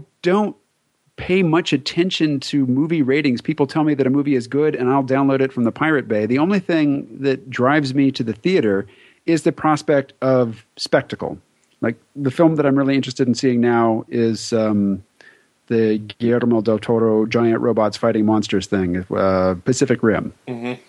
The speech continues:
Speaker 1: 'Cause I wanna see it in imax three D and just lose myself in the experience. It may well be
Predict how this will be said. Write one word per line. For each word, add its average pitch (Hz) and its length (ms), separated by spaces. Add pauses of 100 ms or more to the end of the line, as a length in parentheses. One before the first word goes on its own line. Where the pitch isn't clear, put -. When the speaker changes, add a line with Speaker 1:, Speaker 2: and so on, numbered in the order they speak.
(580)
Speaker 1:
'Cause 170 160
I 170 60
wanna 170 240
see 160 200
it 147 220 (200)
in 135 100
imax 135 600 (100)
three 139 200
D 120 420 (120)
and 117 300
just 117 280
lose 139 300
myself 117 380
in 110 60
the 107 80
experience. 123 460 (460)
It 165 160
may 143 160
well 147 200
be 151 280